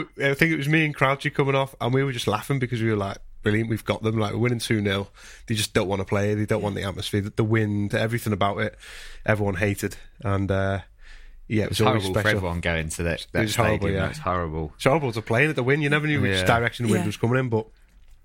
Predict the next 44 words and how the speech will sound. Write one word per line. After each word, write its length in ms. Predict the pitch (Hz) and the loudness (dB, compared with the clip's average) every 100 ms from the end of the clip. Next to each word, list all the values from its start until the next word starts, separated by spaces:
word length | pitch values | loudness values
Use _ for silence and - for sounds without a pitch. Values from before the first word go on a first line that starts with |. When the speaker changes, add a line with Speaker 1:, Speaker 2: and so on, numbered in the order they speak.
| - | -4
Speaker 1:
especially 320 | - 123 123 | 0 2 2
the 60 | 110 | 2
big 180 | 113 104 | 2 2
games, 400 | 104 95 92 - - - - - - - - | 0 0 -4 -10 -16 -20 -20 -20 -20 -20 -8
the 60 | - | 0
fans 280 | 120 113 101 | 2 2 0
were 40 | |
brilliant, 500 | 92 92 92 92 - - - | 0 0 0 -4 -10 -12 -4
and 300 | 90 92 92 | -2 0 -2
it 80 | 98 | -2
was, 160 | 90 92 | -2 0
uh, 280 | 90 87 - - - - - | 0 -2 -6 -14 -20 -20 -16
it 60 | - | -8
was 120 | 92 | -4
a 40 | 92 | -4
special 400 | - 101 - 98 | -2 -4 0 0
atmosphere 400 | 92 - 95 90 | -2 -4 -4 -4
to 80 | |
play 260 | - 92 90 | -2 -2 0
in, 100 | 90 | -2
yeah. 140 | 90 90 - - | -2 -4 -10 -8
Speaker 3:
But 120 | - | -2
they'll 140 | 302 311 | 0 0
feel 420 | - 320 330 302 | 0 0 2 2
now 440 | 233 240 170 147 156 | 2 2 0 -2 -2
that 140 | 208 | 0
they've 200 | 190 - | 0 -2
properly 360 | - 202 202 202 | -2 -2 0 0
got 180 | 208 | 0
their 100 | 185 180 | -2 -2
feet. 180 | 226 | -2
I 20 | 226 | 0
mean, 120 | 240 | 2
they, 200 | 254 262 | 2 2
they 180 | 262 269 | 0 0
already 360 | 294 269 220 | 2 2 2
had 180 | 196 196 | 0 0
their, 160 | 180 165 | -2 0
their 180 | 175 | -2
first 400 | 175 - 180 - | -2 -2 -2 -2
win 120 | 170 170 | -2 -2
of 60 | |
the 60 | 156 | -2
season. 400 | - 160 151 | 0 -2 -2